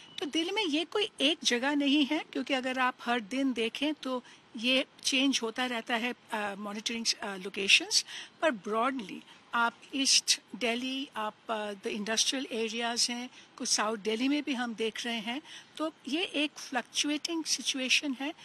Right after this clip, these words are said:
कि आज अगर यहाँ पे बढ़ रहा है तो कल और कहीं बढ़ेगा, पर फैलाव जो है वो काफ़ी ज़्यादा है। अब ozone, इसीलिए हम उसके बारे में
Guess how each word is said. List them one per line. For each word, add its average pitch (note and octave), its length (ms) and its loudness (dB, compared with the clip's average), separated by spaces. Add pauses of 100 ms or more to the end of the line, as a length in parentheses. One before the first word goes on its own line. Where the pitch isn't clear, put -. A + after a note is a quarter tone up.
(160)
कि C#4+ 80 -2
आज C4 380 2
अगर C#4 220 0 (100)
यहाँ G#3+ 160 -4
पे D4 120 -6
बढ़ A#3 220 -2
रहा A#3 120 -4
है B3 60 -6
तो B3+ 100 -10
कल A#3+ 160 -6
और A3+ 240 -6
कहीं G#3+ 240 -2
बढ़ेगा, D3+ 460 -8 (500)
पर E4+ 120 4
फैलाव A#3+ 540 0
जो G4 220 2
है F4 180 -2
वो B3 180 -10
काफ़ी G3+ 340 -10
ज़्यादा F3+ 300 -6
है। - 180 -12 (580)
अब E4+ 100 2 (160)
ozone, C#4+ 520 0 (260)
इसीलिए E4 400 0
हम C#4+ 400 -2
उसके C4+ 220 -2
बारे A3+ 300 -4
में C#4+ 120 -2